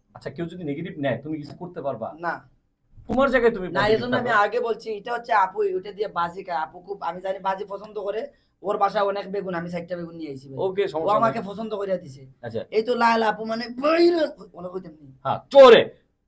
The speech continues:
Speaker 2: জুরে।
Speaker 1: হ্যাঁ, হ্যাঁ।
Speaker 2: তো ওটা বেগুন তুই দিলে জুরে হবে, নাইলে তো এই আমি আর, এর সিস্টেম আছে তো।
Speaker 1: আচ্ছা, মানে শক্তিটা পাইবা না,
Speaker 2: হ্যাঁ।
Speaker 1: প্রেশারটা পাবা
Speaker 2: না,
Speaker 1: না।
Speaker 2: অন্য কইতাম জুরে একবারে।
Speaker 1: হ্যাঁ, কও।
Speaker 2: কাইলে না শোনা খালি গায়ে।
Speaker 1: কোনো কিছু না, কও
Speaker 2: আচ্ছা,
Speaker 1: তুমি।
Speaker 2: দেখবেন?
Speaker 1: কও।
Speaker 2: আমার গলাটা ভাঙা।
Speaker 1: আমি কি সরবো?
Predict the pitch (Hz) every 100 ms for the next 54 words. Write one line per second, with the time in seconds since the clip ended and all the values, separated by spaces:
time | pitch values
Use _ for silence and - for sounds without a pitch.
0 | _ _ _ - 226 226 170 156 165 139
1 | - _ _ 175 202 214 208 208 220 233
2 | 208 190 180 185 143 135 131 - _ 151
3 | 165 170 185 175 160 160 170 - _ _
4 | 170 170 208 - 226 - - - - 95
5 | - 92 110 - 175 - 170 110 107 85
6 | 135 131 160 165 160 123 190 220 233 262
7 | 247 233 240 233 196 165 160 135 - -
8 | 202 277 - 185 233 220 170 175 208 202
9 | 190 190 180 175 156 143 233 269 240 180
10 | 165 117 110 127 107 90 185 185 135 _
11 | _ 123 - 160 160 175 170 175 180 170
12 | 180 185 165 175